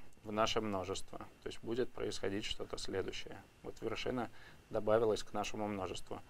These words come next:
После этого надо будет, поскольку у нас появилась новая вершина, надо будет прорелаксировать все ребра, которые выходят из этой вершины. Итак, вот здесь происходит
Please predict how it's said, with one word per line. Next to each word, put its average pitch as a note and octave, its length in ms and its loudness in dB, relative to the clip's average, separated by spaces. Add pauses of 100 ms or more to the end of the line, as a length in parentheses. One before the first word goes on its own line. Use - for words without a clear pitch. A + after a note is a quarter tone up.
(340)
После B2+ 320 10
этого B2+ 340 10 (300)
надо A2+ 240 8
будет, G#2+ 340 6 (140)
поскольку A2 560 4 (320)
у A#2 80 -2
нас G#2+ 160 6
появилась G#2 480 4
новая G2+ 280 4
вершина, B2 520 4 (160)
надо A2 220 0
будет A#2 180 4
прорелаксировать G#2+ 880 4
все G#2 340 2 (380)
ребра, A2 480 8 (340)
которые A2+ 440 8
выходят A2+ 420 6
из G2 100 0
этой G#2 220 2
вершины. - 500 2 (1000)
Итак, - 400 8 (920)
вот A2 180 8
здесь D3 220 10
происходит C3 640 10